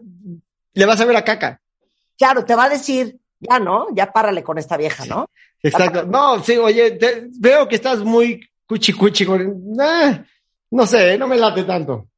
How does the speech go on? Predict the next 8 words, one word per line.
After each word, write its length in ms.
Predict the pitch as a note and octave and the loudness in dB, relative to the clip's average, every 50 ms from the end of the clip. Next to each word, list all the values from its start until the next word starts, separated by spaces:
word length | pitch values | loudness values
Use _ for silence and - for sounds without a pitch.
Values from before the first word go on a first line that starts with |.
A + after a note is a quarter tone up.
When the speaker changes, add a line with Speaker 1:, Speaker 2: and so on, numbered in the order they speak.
| _ - | _ -12
Speaker 2:
<laughs> 200 | - - - - C#4 | -4 0 2 2 2
Exacto, 680 | G#3+ C#4 C#4+ - - - C4 A#3+ G3+ - A3+ G#3 F#3+ - | 2 2 0 0 0 0 0 0 0 0 -2 -2 -2 -2
y 100 | A#3 A#3 | -2 2
ya, 260 | C4+ D4 D#4+ G4 - _ _ _ _ _ | 2 2 2 0 -6 _ _ _ _ _
y 80 | - G#3 | -6 -2
se 80 | - A3+ | -2 0
acabó. 460 | - - B3+ C4 C#4 D4+ D4+ - _ _ - _ _ _ _ _ _ _ _ _ _ _ _ _ _ _ _ _ _ _ _ _ _ _ _ | 0 0 0 2 0 0 -2 -6 _ _ -20 _ _ _ _ _ _ _ _ _ _ _ _ _ _ _ _ _ _ _ _ _ _ _ _
Speaker 1:
Ya. 360 | - B2+ C#3 C#3 C3 A#2 - | -2 0 0 0 -2 -6 -12